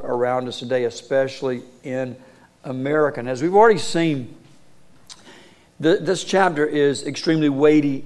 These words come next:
anyway. After Paul's greeting, greetings in verses one through seven, and then in verses eight through fifteen, his comments on his desire to come to Rome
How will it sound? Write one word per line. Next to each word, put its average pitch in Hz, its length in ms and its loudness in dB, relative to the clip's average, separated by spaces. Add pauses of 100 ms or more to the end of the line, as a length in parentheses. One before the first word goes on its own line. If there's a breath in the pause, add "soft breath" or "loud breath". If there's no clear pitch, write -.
(120)
anyway. 127 520 -2 (840 soft breath)
After 143 320 -2
Paul's 156 380 4
greeting, 151 1000 0
greetings 156 420 0
in 139 60 -4
verses 135 460 0
one 143 460 -2
through 135 300 -2
seven, 156 640 0 (1120 soft breath)
and 143 420 0
then 156 440 0
in 135 260 -12
verses 151 500 0
eight 160 380 2
through 143 200 0
fifteen, 165 580 0
his 143 340 0
comments 156 640 0
on 143 180 -4
his 135 160 -6
desire 139 420 2
to 139 80 -2
come 147 380 -6
to 139 120 -8
Rome 143 460 0